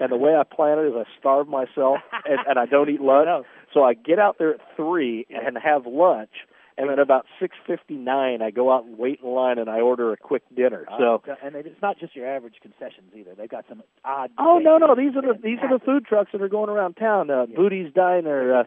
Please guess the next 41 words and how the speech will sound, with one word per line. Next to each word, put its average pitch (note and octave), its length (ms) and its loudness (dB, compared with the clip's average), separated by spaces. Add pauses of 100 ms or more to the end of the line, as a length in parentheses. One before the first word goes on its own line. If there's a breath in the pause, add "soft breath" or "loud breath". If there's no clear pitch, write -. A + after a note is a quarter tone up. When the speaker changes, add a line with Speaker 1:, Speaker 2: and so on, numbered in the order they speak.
Speaker 2:
dessert D#3 260 -10
one? D#3 160 -4
Speaker 1:
uh, E3+ 260 4 (100)
uh, F3 240 0 (200)
the D#3+ 200 -2
Louisville F3 460 2
dessert D3+ 500 -6
truck D3+ 300 -2
is C3+ 180 -2
out C3 300 2
here. A#2+ 420 -4
Uh, B2+ 220 -6
th-, E3+ 240 -8
th-, D3+ 260 -12 (220)
there's C#3 140 -6 (120)
so F3+ 160 2
many D3+ 220 -4
good C3+ 200 -4
ones. C3 280 -4 (160)
They'll D3 140 2
be D3+ 180 -2
out C3+ 200 0
here. C3 140 -4
Usually D3 440 -6
we C3+ 120 -4
have B2+ 140 -6
about A#2 300 -10
three C#3+ 160 -8
or B2+ 80 -4
four C3 300 -6
of B2 100 -6
'em. A#2+ 120 -8 (480 soft breath)
And G#2+ 200 -10
stay C#3+ 180 -6
tuned, C3 360 -6
'cause A2+ 160 -10
I A2 80 -8
think B2+ 260 -14
on A#2+ 140 -6
the G#2 60 -14
last A#2 300 -12